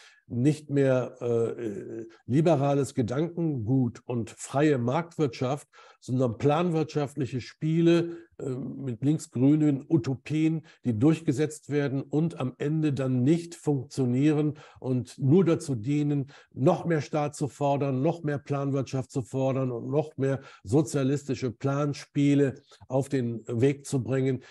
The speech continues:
die das Ganze dann noch weiter verschlimmern. Ich bin mal gespannt, wie das enden soll.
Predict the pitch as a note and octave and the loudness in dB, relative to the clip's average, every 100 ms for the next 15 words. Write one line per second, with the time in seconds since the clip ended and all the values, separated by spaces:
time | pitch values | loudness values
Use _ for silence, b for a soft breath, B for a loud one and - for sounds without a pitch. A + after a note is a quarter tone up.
0 | B A#2+ B2+ G2 B2 B2+ A#2+ B2 B2 A#2+ | B -4 -2 -2 -2 -4 -4 -2 0 -2
1 | A#2 - A2 B2 - G#2+ G#2+ G#2+ A2+ B2 | -4 -6 0 0 0 0 0 0 -2 -4
2 | G#2 A#2+ G#2 F#2+ D#2+ B B B A#2+ D#3 | -4 0 2 0 -6 B B B -2 2
3 | D#3 C#3+ B2+ - D3 C#3+ - - G#2+ C3+ | 2 2 -2 -2 -4 -4 -8 -6 2 2
4 | C3 A#2 C#3 D3+ - - C3+ C3+ D#3+ C3+ | 2 0 -4 -4 -10 -4 -4 -2 -6 -2
5 | D#3 E3+ | 0 0